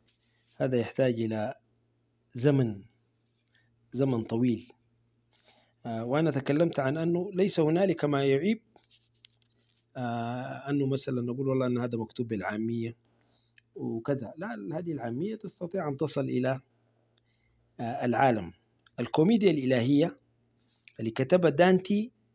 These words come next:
كتبها بالعامية الإيطالية. هذه ملحمة خالدة أثرت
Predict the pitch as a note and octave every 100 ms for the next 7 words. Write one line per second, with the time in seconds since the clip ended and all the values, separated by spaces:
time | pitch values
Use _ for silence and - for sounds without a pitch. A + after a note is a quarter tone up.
0 | _ - D#3 A3 G#3+ F3+ D#3+ D3+ F#3 A3
1 | F3+ E3 E3 F3 G#3 D3 - _ _ _
2 | _ _ _ _ _ _ _ _ _ _
3 | _ _ _ _ _ _ _ _ - F#3+
4 | G#3 G#3+ E3+ F#3+ - F3+ E3 C#3+ D3+ D3+
5 | B2 G2 - _ _ _ _ _ _ _
6 | _ _ _ _ _ _ _ - - -
7 | G3 - F#3 G3 G3